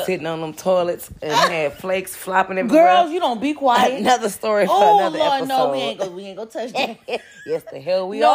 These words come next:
Speaker 1: are.
Speaker 2: we not.
Speaker 1: Shit.
Speaker 2: No, we not.
Speaker 1: Many
Speaker 2: No, hold on,
Speaker 1: ways.
Speaker 2: wait. Okay, so
Speaker 1: Anyway,
Speaker 2: <laughs>
Speaker 1: uh,
Speaker 2: feel like, I feel like this is the season of the flake.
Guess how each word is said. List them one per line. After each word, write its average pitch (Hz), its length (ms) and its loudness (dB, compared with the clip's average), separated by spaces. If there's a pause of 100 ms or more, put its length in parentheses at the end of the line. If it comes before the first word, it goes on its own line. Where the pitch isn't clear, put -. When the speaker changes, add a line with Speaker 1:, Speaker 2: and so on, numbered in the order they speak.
(120)
Speaker 1:
are. 202 140 2
Speaker 2:
we 349 160 -8
not. 302 380 -10
Speaker 1:
Shit. 180 340 -6 (160)
Speaker 2:
No, 247 380 -2
we 302 180 -8
not. 226 380 -8
Speaker 1:
Many 220 200 -6
Speaker 2:
No, 247 160 -4
hold - 280 -6
on, 233 60 -6
Speaker 1:
ways. 226 80 -12
Speaker 2:
wait. 190 280 -10
Okay, 226 480 -14
so 156 480 -10
Speaker 1:
Anyway, 175 680 4 (340)
Speaker 2:
<laughs> - 80 -14
Speaker 1:
uh, 156 360 0 (840)
Speaker 2:
feel 240 440 -6
like, 165 420 -8
I 170 120 -10
feel 247 400 -6
like 151 440 -6 (440)
this 160 420 -8
is 170 200 -10
the 156 120 -10
season 160 760 -10
of 139 360 -8
the 151 100 -6
flake. - 680 -12